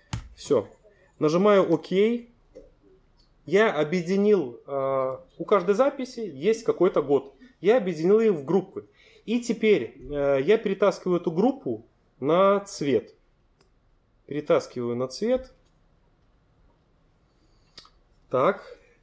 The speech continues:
эта проблема, щас я её решу. Там все остальные значения, они тоже,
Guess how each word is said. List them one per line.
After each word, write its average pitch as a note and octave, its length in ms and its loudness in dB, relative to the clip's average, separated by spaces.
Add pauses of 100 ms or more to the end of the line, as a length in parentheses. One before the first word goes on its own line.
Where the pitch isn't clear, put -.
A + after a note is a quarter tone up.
(120)
эта F3 300 0
проблема, G#3 600 0
щас - 400 -4
я C#3 140 0
её D#3 140 2
решу. C#3 400 -4 (280)
Там F3 280 0
все - 220 0
остальные F#3+ 420 2
значения, B2 680 -2
они A#2+ 160 -6
тоже, F3+ 520 -4